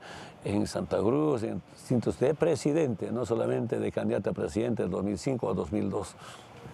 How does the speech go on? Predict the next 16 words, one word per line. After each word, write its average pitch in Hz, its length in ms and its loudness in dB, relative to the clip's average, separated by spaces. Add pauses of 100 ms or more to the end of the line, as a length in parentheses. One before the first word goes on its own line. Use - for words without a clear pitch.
No 208 100 4
me 190 80 2
he 131 40 2
resentido, 139 500 0
ahora 175 180 4
más 147 180 0
bien, 214 120 -4
pues, 147 160 -10 (520)
quieren 165 300 2
que 147 140 0
vaya, 147 260 0
si 151 140 0
es 139 60 2
posible, 139 220 0
cada 170 320 2
semana 165 560 0